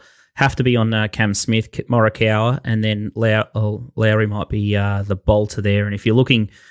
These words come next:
much, much wider, uh, Mito Pereira at one seventy-six, and then, uh, Taylor Gooch might be a, uh, a good bet at, uh, one oh one. And then the, uh, the top twenty market, I think he hung around for a bit, uh,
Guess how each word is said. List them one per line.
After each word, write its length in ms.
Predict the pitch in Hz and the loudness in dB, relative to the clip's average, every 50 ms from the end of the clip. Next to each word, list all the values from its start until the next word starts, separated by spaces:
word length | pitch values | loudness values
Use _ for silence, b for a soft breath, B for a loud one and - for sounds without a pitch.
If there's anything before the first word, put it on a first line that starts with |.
| b b b b b _ | b b b b b _
much, 460 | - 107 110 117 123 135 127 - - | -4 0 2 4 4 4 2 0 -2
much 240 | - 117 113 - - | -2 -2 -2 -2 -2
wider, 300 | - 110 110 110 110 110 107 110 110 110 107 | -2 0 0 2 2 2 2 0 0 0 0
uh, 180 | 107 110 110 107 - | 0 -2 -2 -4 -6
Mito 600 | - 117 113 113 123 120 - 120 110 107 104 104 - | -4 0 0 0 0 0 2 2 2 2 0 -2 -4
Pereira 540 | - - 101 104 107 110 107 101 104 123 - | -4 -2 0 2 2 2 2 0 0 -2 -2
at 140 | - - - | -4 -2 0
one 160 | 117 113 110 | 2 2 2
seventy-six, 680 | 104 - 110 104 101 101 - - - 113 107 - - - | 2 2 0 0 0 -2 -4 -2 -2 -2 -2 -2 -6 -6
and 100 | - 104 | -4 -2
then, 240 | 101 104 101 101 98 | 0 0 0 0 0
uh, 160 | 101 104 101 101 | 0 0 0 -2
Taylor 360 | - - 113 107 101 101 101 | 0 2 2 4 4 2 0
Gooch 340 | 98 107 107 104 - - - | 0 -2 -4 -4 -4 -8 -8
might 240 | 110 107 101 - - | -6 -6 -6 -6 -6
be 380 | 101 101 101 101 101 101 101 | -4 -4 -4 -4 -4 -6 -8
a, 80 | 104 104 | -8 -8
uh, 180 | 104 104 107 - - | -8 -10 -12 -6 -4
a 80 | 101 95 | -4 -2
good 240 | - 123 117 104 | 0 0 0 0
bet 160 | - 107 104 98 | 0 0 0 0
at, 180 | - - - | -2 -2 -2
uh, 120 | 107 101 95 | 0 0 2
one 180 | 98 107 104 | 2 2 2
oh 100 | 104 104 | 0 0
one. 280 | 101 107 120 139 156 147 b b b b b b - | 2 2 2 2 2 0 b b b b b b -2
And 160 | 107 98 95 | -2 0 0
then 200 | 95 95 95 95 | 0 -2 -4 -4
the, 260 | 95 95 98 98 98 | -4 -2 -2 -2 0
uh, 80 | 98 98 | -2 -2
the 80 | 101 104 | -2 -4
top 200 | - - - - | -4 -8 -8 -4
twenty 200 | - 110 107 104 | -4 -2 -2 0
market, 300 | 101 101 101 - - - | -2 -2 -2 -2 -4 -6
I 40 | |
think 180 | 107 - 113 104 | -4 -4 -4 -4
he 100 | 101 98 | -2 -2
hung 180 | 98 107 104 98 | -2 -2 -2 -2
around 380 | 95 98 101 107 107 107 104 | -4 -2 -2 -2 -2 -2 -4
for 140 | - - - | -6 -8 -8
a 40 | 107 | -8
bit, 240 | 113 - 110 107 - _ _ _ - | -8 -8 -12 -14 -14 _ _ _ -14
uh, 240 | 113 113 117 113 113 | -10 -10 -8 -8 -8